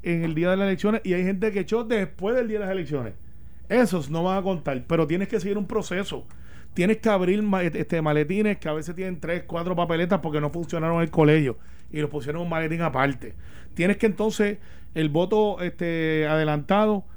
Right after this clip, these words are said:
ver si esa persona calificaba para ser, que no haya sido el ganso punto com, que dice, "Voy a votar por adelantado y después me aparezco en Coamo", eh, que pudiera haber alguien que piensa que se debe escapar. Por ejemplo, Alejandro vive en Guaynabo.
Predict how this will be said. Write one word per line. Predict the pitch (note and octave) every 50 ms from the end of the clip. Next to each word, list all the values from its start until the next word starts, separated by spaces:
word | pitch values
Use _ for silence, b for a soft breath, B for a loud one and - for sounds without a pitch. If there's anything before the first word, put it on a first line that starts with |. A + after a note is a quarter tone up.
| b b b b b -
ver | D#3+ E3+ G#3+
si | F3 G#3+ G#3+
esa | - A#3 A3+ A3
persona | A3+ G#3 E3+ - - G#3 G#3+ G3 E3+ C#3+ C#3+ C#3 - - - - - - - - - - - - - - - - - - - - - - - -
calificaba | - G3 F#3 F#3 F#3 F#3+ - - E3+ D3 - E3+ F3 G#3+ B3+ B3+ G#3
para | G3 F3+ E3+ D#3+ D3
ser, | - F#3 G3+ G3 F#3+
que | - D3+ C#3+
no | C#3+
haya | D3+ E3+ F#3
sido | E3+ - F3+ G#3+ A3+ A3+ -
el | E3 D#3+ D3 C#3+
ganso | C#3+ D3+ E3+ E3+ - F#3+ F#3
punto | D3+ E3+ F3 E3 - G#3 G3
com, | - F3+ D#3+ F#3 A3 G3+
que | - F3 D3+
dice, | C#3+ E3+ C#3+ E3 D#3+
"Voy | D3 C3 C3+ C3
a | C3+
votar | C3+ D3 D3 D3 D#3 D#3 C#3+
por | E3+ F3 F3
adelantado | F3+ F3+ G3 G#3 G3+ G3 A3+ A3+ A#3+
y | B3
después | A#3 F3+ - D#3
me | D#3 D3+
aparezco | D3+ E3 E3 D#3+ D3 - F#3+
en | F3
Coamo", | D3+ A3 G#3+ A3+ G#3 F3+ F3+ G3+ - b b b b b b b b b b b b -
eh, | B2+ C3 B2+ - - - - -
que | - - C3+
pudiera | B2 G#2+ - C#3 B2 B2 C3 C#3
haber | D3 D3+ D3+ D#3 D#3 - -
alguien | C#3 D3 C#3+ D#3 D#3+
que | - D#3 D3+
piensa | C#3+ D#3 D3 B2 D#3+ D3
que | D3
se | B2 D3+
debe | D3 C#3+ C#3+
escapar. | D3 C#3+ - F3 F3 G#3+ A3+ A3 A3+ - b b b b b b b b
Por | - B2+ B2+
ejemplo, | C#3 F3 F3+ D3 - B2 A2+ G#2+ -
Alejandro | B2 C3 C3 B2 C#3+ F3+ G3 G3+ G#3
vive | A3+ B3 A#3+
en | A3 F#3+
Guaynabo. | E3+ D3+ D3 D#3+ E3 D3+ A#2+ G2 G#2